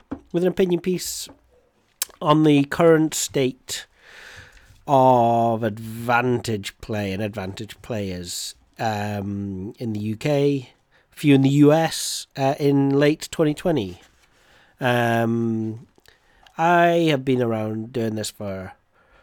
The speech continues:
best part of two decades now. I've seen things, um, oh yeah, huh, two decades, gosh, what,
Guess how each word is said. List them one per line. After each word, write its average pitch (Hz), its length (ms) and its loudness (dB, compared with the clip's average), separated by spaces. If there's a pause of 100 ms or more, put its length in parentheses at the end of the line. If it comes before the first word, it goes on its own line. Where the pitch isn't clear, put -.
(760)
best 104 220 -6
part 98 220 -8
of - 320 -14 (120)
two 120 180 -6
decades 98 640 -10
now. 120 280 -8 (140)
I've 113 180 -10
seen 131 300 0
things, 123 420 0
um, 117 460 -2 (100)
oh 175 100 -6
yeah, 202 320 -6
huh, 160 160 -12 (400)
two - 140 -14
decades, 135 640 -8
gosh, - 300 -16
what, 107 140 -12